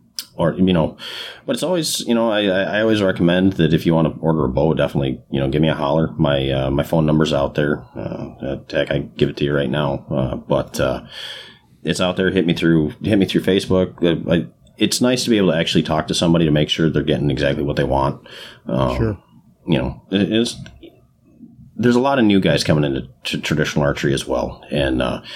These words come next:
Speaker 1: I think for them, it, it, I, I would, it would behoove them to give me a holler, and, uh, we'll talk about exactly what you want,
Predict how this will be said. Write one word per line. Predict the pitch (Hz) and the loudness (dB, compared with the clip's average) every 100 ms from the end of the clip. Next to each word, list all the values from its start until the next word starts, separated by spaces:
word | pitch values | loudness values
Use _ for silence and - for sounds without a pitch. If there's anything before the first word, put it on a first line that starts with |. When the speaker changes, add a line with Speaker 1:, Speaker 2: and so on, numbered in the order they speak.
| - - | -16 -8
Speaker 1:
I | 82 | -2
think | 87 82 | 0 0
for | 90 | 2
them, | 80 71 73 | 2 2 0
it, | 69 | 0
it, | 73 69 - | 0 0 -2
I, | 78 | 0
I | 76 71 | 0 2
would, | 71 - - - - - - - _ - - | 0 -2 -8 -18 -20 -20 -20 -20 _ -16 -2
it | 117 | 0
would | 107 | 2
behoove | 98 98 101 82 | 2 4 4 4
them | 82 73 71 | 2 0 0
to | - | 0
give | 87 | 2
me | 78 | 2
a | 71 | 2
holler, | 71 67 67 - _ _ - - | 0 -2 -2 -4 _ _ -6 -2
and, | 69 67 | -2 0
uh, | 67 67 67 | -2 -4 -4
we'll | 90 | -4
talk | 80 76 69 | 0 0 0
about | 73 69 | 0 0
exactly | 67 76 73 | 0 0 0
what | 69 67 | -2 -2
you | 76 | 0
want, | 69 69 - | 0 0 -4